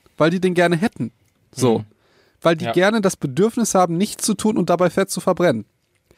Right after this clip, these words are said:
Speaker 1: Und dann, dann, diese
Speaker 2: Mhm.
Speaker 1: Firmen geben ja nur den Leuten das, was sie wollen. So. Und klar, das ist irgendwie ethisch schwierig mit, wie bewirbst du das?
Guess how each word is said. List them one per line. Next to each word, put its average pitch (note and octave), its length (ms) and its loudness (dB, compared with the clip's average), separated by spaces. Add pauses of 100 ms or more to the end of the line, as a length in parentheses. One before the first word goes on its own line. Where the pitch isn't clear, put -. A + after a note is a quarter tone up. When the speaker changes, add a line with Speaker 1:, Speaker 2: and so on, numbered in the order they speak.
(220)
Speaker 1:
Und D#3 220 0
dann, F3+ 320 0
dann, D#3+ 300 -2
diese D3 180 -6
Speaker 2:
Mhm. B2 40 -4
Speaker 1:
Firmen G3+ 280 0
geben F3+ 240 0
ja E3+ 100 4
nur G3+ 320 2
den G3 240 0
Leuten F#3+ 380 0
das, F3+ 280 -2
was F3+ 160 -2
sie E3+ 200 -2
wollen. C#3 400 2 (440)
So. A#2 360 0 (260)
Und - 320 -4
klar, F3+ 240 2
das F#3+ 160 -2
ist F3+ 120 -4
irgendwie F3 280 -2
ethisch F3 280 0
schwierig F#3+ 420 0
mit, D#3+ 320 -4
wie E3 100 -4
bewirbst D3+ 400 0
du F3+ 60 -10
das? E3+ 240 0